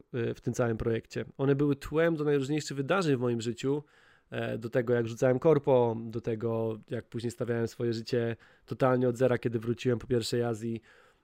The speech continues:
Mm, później, kiedy znowu zmieniałem kraj, w którym żyłem, e, wylatywałem w zupełnie, w zupełnie nowe miejsce, e, bez jakiejkolwiek gwarancji tego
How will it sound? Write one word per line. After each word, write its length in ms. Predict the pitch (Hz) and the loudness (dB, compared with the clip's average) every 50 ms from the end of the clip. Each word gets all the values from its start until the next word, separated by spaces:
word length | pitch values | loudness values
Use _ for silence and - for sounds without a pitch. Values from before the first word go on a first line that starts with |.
| _ | _
Mm, 480 | - 117 117 113 113 113 113 120 123 120 | -10 -8 -6 -6 -4 -6 -6 -6 -8 -6
później, 320 | - - 135 123 127 127 | -4 -2 -2 0 0 0
kiedy 220 | 113 131 127 123 123 | 0 0 -2 -2 0
znowu 260 | 120 143 165 160 156 | 0 2 2 2 2
zmieniałem 560 | 143 151 143 139 139 135 131 127 120 120 - - | 4 4 6 6 8 8 6 6 4 2 -2 -6
kraj, 320 | - - 135 143 170 190 170 | -4 0 2 4 4 4 2
w 60 | - | 2
którym 260 | - - 131 127 123 | 2 2 4 4 4
żyłem, 440 | 110 113 127 120 117 113 113 113 110 - _ _ _ _ _ _ _ | 2 2 2 2 2 0 -2 -4 -6 -10 _ _ _ _ _ _ _
e, 180 | 117 120 113 107 | -8 -6 -6 -4
wylatywałem 720 | 104 123 123 123 120 - 123 123 127 123 120 120 120 113 | -2 -2 -2 -2 -2 -4 -4 -2 0 0 0 -2 -2 -4
w 60 | 110 | -6
zupełnie, 580 | 113 120 - 143 135 131 127 127 123 123 123 127 | -8 -4 0 2 2 2 2 2 0 0 -2 -4
w 60 | 120 | -6
zupełnie 480 | 113 117 - 131 123 123 120 120 117 113 110 - | -8 -2 0 0 2 2 2 0 0 -2 -4 -8
nowe 460 | - 131 113 117 127 123 110 123 117 117 | -10 -6 0 0 2 2 2 2 0 2
miejsce, 680 | 120 123 123 123 120 - - - 127 120 120 117 110 - - - - - _ _ _ _ _ | 2 2 2 2 0 -4 -6 -2 -2 0 0 -2 -4 -8 -14 -20 -20 -20 _ _ _ _ _
e, 220 | - 117 113 113 104 | -10 -8 -6 -6 -2
bez 500 | 101 127 135 117 107 - - - - - | 0 2 0 0 0 -6 -10 -10 -10 -12
jakiejkolwiek 520 | 123 - 135 123 - 135 127 123 127 113 | -8 -6 -6 -2 0 2 2 2 2 2
gwarancji 420 | 110 123 127 127 123 120 - - | 2 2 2 2 2 -2 -4 -4
tego 400 | - 127 120 110 123 117 117 113 | -2 -2 0 2 2 0 0 0